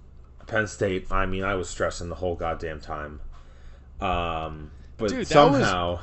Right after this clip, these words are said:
Speaker 2: that was wild.
Speaker 1: This was, this is one of those games where, like, remember how I talked about Texas and Wyoming? Like, the first half, it was struggling, and then they just turned it on. Like,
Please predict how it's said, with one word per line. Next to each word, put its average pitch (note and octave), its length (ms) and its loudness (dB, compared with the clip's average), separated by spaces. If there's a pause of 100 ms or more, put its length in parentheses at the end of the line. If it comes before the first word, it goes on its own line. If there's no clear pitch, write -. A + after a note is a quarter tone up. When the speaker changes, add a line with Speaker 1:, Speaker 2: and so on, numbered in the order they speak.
(440)
Speaker 2:
that G3+ 200 6
was D#3 200 4
wild. G#2+ 720 0 (480)
Speaker 1:
This F3 200 6
was, A#3+ 200 4
this A3 200 6
is G#3 80 -2
one G#3 160 4
of G3 60 4
those F3+ 180 6
games C#3+ 340 -2
where, B2+ 140 2
like, G2+ 260 0 (520)
remember D3 340 2
how C#3 140 4
I - 20 6
talked C3 220 2
about A#2 180 2
Texas A#2 400 2
and A#2 100 -2
Wyoming? G#2 380 0
Like, F#2 160 -6
the F2+ 60 -8
first A2 340 2
half, G#2+ 260 2
it G#2 40 -4
was F2+ 120 -6
struggling, G#2+ 520 -2
and F#2 100 -6
then F2+ 100 -4
they F#2 80 -4
just F2+ 220 -8
turned G2+ 220 -2
it F#2 60 -4
on. F#2+ 260 -4
Like, E2 160 -6